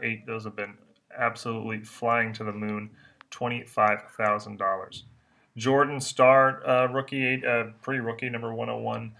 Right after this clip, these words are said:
B G S eight point five, forty-four grand. Mike Tyson, uh, Panini sticker in the middle, thirty-two thousand. That's nineteen eighty-six, and it's a P S A nine. Uh, nineteen eighty Topps basketball uncut sheet. You got a hundred thirty-two cards in there, and it features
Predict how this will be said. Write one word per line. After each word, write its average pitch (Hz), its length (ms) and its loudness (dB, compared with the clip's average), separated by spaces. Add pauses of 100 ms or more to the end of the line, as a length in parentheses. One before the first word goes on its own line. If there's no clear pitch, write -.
(200)
B 139 140 0
G 131 100 4
S 123 160 4
eight 127 160 0
point 123 200 -4
five, 117 340 4
forty-four 117 540 -6
grand. 113 420 -2 (480)
Mike 117 360 2
Tyson, 160 560 -4
uh, 123 260 2 (200)
Panini 131 380 -4
sticker 139 340 -4
in 131 80 -2
the 123 60 -4
middle, 127 320 -2
thirty-two 131 540 -4
thousand. 120 400 -2
That's 113 180 -10
nineteen 120 400 -10
eighty-six, 120 500 -10
and 113 100 -12
it's 110 120 -16
a - 40 -16
P - 200 -10
S 110 160 -10
A 110 240 -2
nine. 107 420 -4 (580)
Uh, 107 160 6 (180)
nineteen 147 440 0
eighty 147 260 0
Topps 139 360 4
basketball 147 720 2
uncut 151 340 -6
sheet. - 300 -6
You - 80 -10
got 127 120 0
a 117 40 -2
hundred 123 260 -4
thirty-two 123 380 -4
cards 120 340 2
in 120 80 -4
there, 117 160 2
and 117 80 0
it 107 100 -8
features 110 500 -8